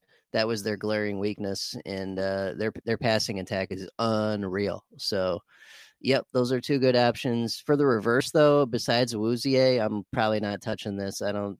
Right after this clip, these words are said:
I don't think, uh, Steelers' pass attack's gonna be that great. Um, yeah, I'm with you on the rest. And Sam Hubbard, his, his value is those leagues where they don't really, like,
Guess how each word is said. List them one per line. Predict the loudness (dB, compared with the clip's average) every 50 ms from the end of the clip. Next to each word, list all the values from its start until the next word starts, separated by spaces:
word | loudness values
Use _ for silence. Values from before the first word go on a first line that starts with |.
| -10 -8
I | -6
don't | -6 -6 -6 -6
think, | -6 -6 -6 -4 -4
uh, | -2 -2 -2 -2
Steelers' | -2 -4 -6 -4 -4 -2 -2 -4 -6 -4
pass | -4 -4 -4 -4 -6
attack's | -8 -6 -6 -6 -6 -8 -10
gonna | -10 -8 -6
be | -6
that | -4 -4 -4 -6 -6
great. | -6 -4 -4 -4 -4 -6 _ _ _ _ _ _ _ _ _ _ _ -10 -6
Um, | -4 -4 -2 -2 -2 -2 -4 -4 -6 -6 -4 -2
yeah, | 2 4 4 4
I'm | 4 4
with | 4 2 4 4
you | 4
on | 6 6
the | 4 4
rest. | 2 2 0 0 -2 -2 0
And | 0 0 0 0 0
Sam | 2 4 4 4 4
Hubbard, | 4 4 4 4 2 2 2 0
his, | 0 0 0 0 -2 -4 -4 -2
his | -2 0 2
value | 4 4 6 6 6 4 4 2
is | 2 0 0
those | 0 0 0 0 0
leagues | 0 0 0 0 -2 -2 -2
where | -2 -2
they | -2 -2 -4
don't | -2 -2 0 0 2 0 -2 -4 -8
really, | -8 -6 -4 -2 -2 -2 -2 -2
like, | -2 -2 -4 -4 -6